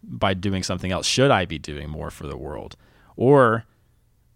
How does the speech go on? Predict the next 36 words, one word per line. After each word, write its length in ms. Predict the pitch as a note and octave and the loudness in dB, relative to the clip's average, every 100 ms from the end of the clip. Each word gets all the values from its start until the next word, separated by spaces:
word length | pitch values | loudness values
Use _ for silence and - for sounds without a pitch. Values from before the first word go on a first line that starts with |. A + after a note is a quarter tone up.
| _ | _
is 260 | B2+ C#3 C3+ | 2 4 4
expressing 580 | G#2 - B2+ A#2 B2+ A2 | -2 0 0 2 0 0
my 220 | G#2+ G2+ | 2 0
point 280 | - A2+ G#2 | 0 -2 -2
of 100 | F#2 | -4
view 340 | G2+ A2 G2+ | -2 0 0
is, 160 | F#2+ G2+ | 0 -2
and 180 | A2 G2 | -6 -8
the 80 | |
development 760 | G2 G#2+ G2 A#2 A#2 G#2 G#2 F2 | -8 -8 -2 0 2 0 -2 -4
of 160 | G#2+ G#2 | -6 -4
my 160 | F#2+ | -4
ability 580 | F#2+ F2 G#2+ A2 G#2 G2 | -6 -2 0 2 0 -2
to 320 | F#2+ - G#2 | -4 -6 -6
express 380 | F2+ - G#2 F#2+ | -6 -6 -4 -4
that 180 | - F2 | -4 -6
point 240 | - F#2+ | -4 -4
of 80 | F2+ | -4
view 300 | F#2+ F#2+ F2 | -4 -4 -2
by 180 | F2 E2+ | -2 -4
bombing 580 | F2+ - F2+ F2+ F2+ E2+ | -6 -4 -2 -2 -4 -4
a 60 | |
lot, 400 | F2 E2+ E2 E2 _ | -4 -2 -2 -4 _
by 300 | F2 E2+ E2 _ _ _ _ _ | -6 -4 -6 _ _ _ _ _
struggling 540 | - - G2+ G2+ F#2+ F#2 | -6 0 2 2 0 0
a 100 | F2 | -2
lot, 420 | E2+ E2 D#2 D2+ _ _ _ - | 0 0 -2 -6 _ _ _ -6
and 120 | A2 | -2
then 100 | G#2 | -2
eventually 600 | F#2+ G2 G2 G2+ F2+ F2 - _ _ _ - | -2 -4 -4 -4 -4 -6 -8 _ _ _ -6
bombing 320 | F#2+ F2+ F#2 | -2 -2 -2
less, 220 | F2 D#2+ - | -2 -4 -4
bombing 260 | F2 F2 | -4 -4
less, 180 | E2+ E2 | -6 -6
bombing 240 | F2 E2+ | -6 -8
less, 500 | F2 D#2+ D#2 - - | -6 -6 -6 -8 -10